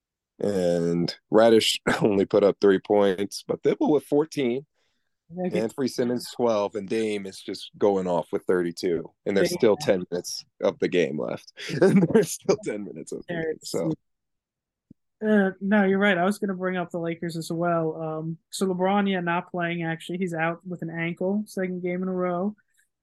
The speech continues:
Speaker 2: Um, the Blazers are th-, the team above them. The Blazers are currently the twelve seed. And so this loss will now put the Lakers, like, a full two games back,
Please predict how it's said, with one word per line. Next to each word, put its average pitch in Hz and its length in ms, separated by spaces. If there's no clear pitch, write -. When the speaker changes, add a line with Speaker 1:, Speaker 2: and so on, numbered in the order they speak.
Speaker 2:
Um, 185 580
the 185 160
Blazers 220 1000
are 180 300
th-, 170 220
the 185 140
team 190 280
above 180 320
them. 151 200
The 151 80
Blazers 175 400
are 175 60
currently 180 300
the 160 80
twelve 170 400
seed. 139 280
And 185 220
so 180 220
this 190 260
loss 185 540
will 170 220
now 165 200
put 175 240
the 165 80
Lakers, 156 720
like, 139 260
a 226 40
full 190 320
two 196 260
games 180 360
back, 160 420